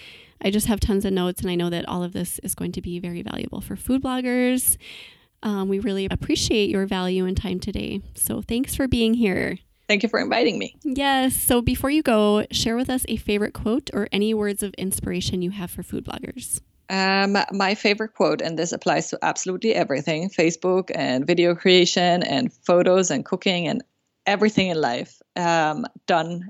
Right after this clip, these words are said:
Speaker 2: is better than perfect."
Speaker 1: Oh, perfect.
Speaker 2: Because, yes, um, I think we stress about having something perfect and we end up not posting anything at all or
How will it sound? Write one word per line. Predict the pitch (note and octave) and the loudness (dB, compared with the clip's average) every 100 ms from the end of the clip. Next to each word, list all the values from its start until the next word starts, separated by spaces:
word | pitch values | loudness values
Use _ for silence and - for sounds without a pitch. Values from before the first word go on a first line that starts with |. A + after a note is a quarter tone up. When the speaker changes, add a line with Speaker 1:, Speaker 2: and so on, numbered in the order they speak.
| - | -12
Speaker 2:
is | F#3+ - | -12 -8
better | D3 - F2+ D3+ - | -4 -4 -6 -10 -10
than | D#3 C#3+ | -8 -8
perfect." | - - - - - - - - - - | -6 -6 -6 -18 -16 -14 -14 -14 -16 -4
Speaker 1:
Oh, | G3+ G3 F#3+ - - _ - - | 0 0 -2 -8 -14 _ -12 -4
perfect. | G#3+ - F#3 - - - - - - - | -4 -2 -4 -4 -6 -6 -10 -16 -14 -4
Speaker 2:
Because, | F#3+ - G3 F#3+ G3 | -4 2 2 4 4
yes, | D#3+ - - | 4 2 -4
um, | - G3 F#3 | 0 2 2
I | - G3 | 0 2
think | A3 A3 | 2 2
we | A#3 A3 A3 A3 | 0 2 4 2
stress | - - G#3 G3+ G#3+ | 2 2 0 0 0
about | G3 F3 F3 | 2 2 0
having | F#3+ G3+ G3 G3 | -2 -4 -4 -6
something | F#3+ F#3+ F3+ | -8 -6 -6
perfect | F#3 D#3 D#3 D#3+ - | -2 -2 -2 -4 -4
and | E3 | -4
we | D#3 | -4
end | - E3+ | -2 0
up | D#3 - | 0 0
not | D3+ - | -4 0
posting | E3 - D3 - | 0 0 -4 -2
anything | C3 D3 E3 D#3+ | -2 -2 0 2
at | E3 C#3 | 2 4
all | B2+ D3+ | 4 4
or | - | 2